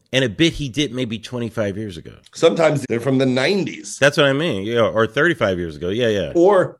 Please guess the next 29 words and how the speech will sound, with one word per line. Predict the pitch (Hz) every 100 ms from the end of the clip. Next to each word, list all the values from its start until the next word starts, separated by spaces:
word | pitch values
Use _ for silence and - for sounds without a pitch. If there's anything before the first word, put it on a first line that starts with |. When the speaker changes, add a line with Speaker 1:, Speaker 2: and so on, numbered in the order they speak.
| _
Speaker 2:
fifty-two | - - 196 202 185 175 - - 254
years | 196 165 226 170
Speaker 1:
I've | - -
Speaker 2:
ago. | 123
Speaker 1:
lost | 147 156 -
all | 127
sense | - 139 113
of | 104
time | - 156 131 - 104
now. | 139 -
Speaker 2:
<laughs> | 427 - 415 - 185
Speaker 1:
Oh, | 233
that's | 214 220 269
right. | 214
It's | 160 -
twenty | 294 190
twenty-two, | 165 165 156 208 170 113
Larry. | 110 117
What | - -
are |
you | 143
thinking | 120 127 107
of? | 82 131
Speaker 2:
I |
mean, | 151 180 175
you | 190
know, | 160 160
his, | 135 175 175 160
uh, | 123 120 117 117